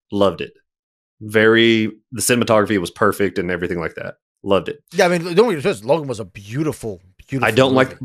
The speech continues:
Speaker 1: like, I, I just didn't like the fact that they killed him. That was my
Speaker 2: I mean,
Speaker 1: thing. <laughs>
Speaker 2: he was, he was writing off the character. He was like, "I'm done."
Speaker 1: You're
Speaker 2: He's like,
Speaker 1: right.
Speaker 2: "I wanna,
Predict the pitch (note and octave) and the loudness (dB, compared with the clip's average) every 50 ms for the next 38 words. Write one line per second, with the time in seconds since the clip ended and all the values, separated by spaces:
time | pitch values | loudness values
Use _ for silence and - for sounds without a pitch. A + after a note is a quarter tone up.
0 | - _ - G#2+ A2 A2 - G#2 G2+ G2+ G#2 G2+ - B2+ A#2+ B2 A#2 A#2 A2+ - | -14 _ -2 0 0 0 0 0 -2 -2 -2 0 4 4 4 4 4 0 2 0
1 | - - A2+ G2 - - F2+ F2+ - - A2+ F2+ D#2+ - C#2+ - _ _ _ _ | 0 2 2 0 0 -2 -6 -6 -6 -4 -4 -4 -4 -6 -12 -16 _ _ _ _
2 | _ _ _ _ _ - - G2 G2 G#2+ A2 G#2+ A#2+ G#2+ G2+ G#2 G2+ - - C#3+ | _ _ _ _ _ -2 0 0 2 2 2 2 2 2 2 2 0 -2 -6 -8
3 | - - _ _ - C3 C#3 C3+ - - - - - - - - G#2 G#2 _ _ | -8 -10 _ _ -8 -4 -4 -2 -2 -2 -6 -6 -8 -10 -16 -18 -20 -20 _ _
4 | _ _ _ - C3+ C3+ A2 B2 D3 D3+ D3+ D3 D3 D3 C#3 - A#2+ - - C#3+ | _ _ _ -8 -8 -8 -4 -2 -2 -2 -2 0 -2 -4 -4 -4 -12 -6 -4 -4
5 | D3+ B2+ - G2+ F2+ F2+ G2+ G2 G2 F#2 G2+ G#2 F2 F2 - F#2+ G2+ A2+ G2 F2 | -4 -4 -6 -10 -18 -18 -16 -16 -16 -16 -16 -18 -18 _ -16 -14 -14 -14 -18 -20
6 | _ _ _ _ _ _ _ _ - - G3+ C#4 - - C#3+ D3 D#3+ C#3+ C3+ D#3 | _ _ _ _ _ _ _ _ -6 -4 -2 0 0 0 2 0 0 0 0 0
7 | E3+ F3+ F#3 E3+ | 0 0 0 -4